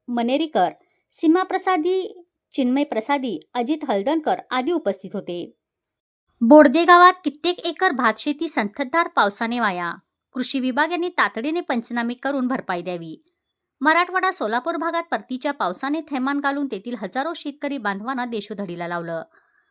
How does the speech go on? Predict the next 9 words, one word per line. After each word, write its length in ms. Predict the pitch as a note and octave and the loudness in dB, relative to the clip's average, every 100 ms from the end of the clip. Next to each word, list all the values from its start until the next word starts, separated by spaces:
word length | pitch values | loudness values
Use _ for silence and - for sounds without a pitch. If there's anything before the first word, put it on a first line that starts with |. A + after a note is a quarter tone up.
| _ - | _ -2
मोठ्या 280 | D4 D4+ F4+ | -2 0 -2
प्रमाणात 360 | F#4+ F#4 F#4 | 0 0 -2
शेती 320 | F#4 C4 B3+ D4+ | -4 -8 -6 -2
बागायती 460 | G#3+ G3 B3+ C#4 | -2 -2 -4 -6
जमीन 260 | D#4 D#4+ D#4+ | -4 -4 -4
उद्ध्वस्त 400 | A#3+ F#3+ G3+ A3+ | -4 -6 -6 -8
झाल्या 280 | G#3 G#3 G#3 | -6 -6 -6
असताना 460 | A3 - D4+ E4+ D4+ - _ _ - | -8 -4 -2 -2 -4 -10 _ _ -6
दोडामार्ग 520 | G#3 G#3 C4 D#4 | -2 0 0 -2